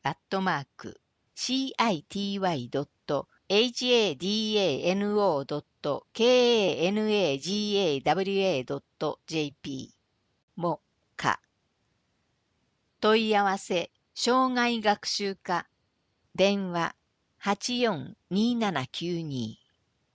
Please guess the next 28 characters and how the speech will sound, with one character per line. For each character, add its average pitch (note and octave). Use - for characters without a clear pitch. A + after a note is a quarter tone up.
秦 C4+
野 C#4
観 C#4+
光 C4+
ス -
ケ A3
ッ G3
チ。 -
時、 G#3+
と F#3
こ G#3+
ろ。 F#3+
十 C4+
二 D4
月 B3+
二 C4
十 A#3
一 D3
日 D#3
木 D3+
曜、 D3+
午 C#4+
前 F#3+
九 C4+
時 G3
五 D3
十 F#3+
分、 B2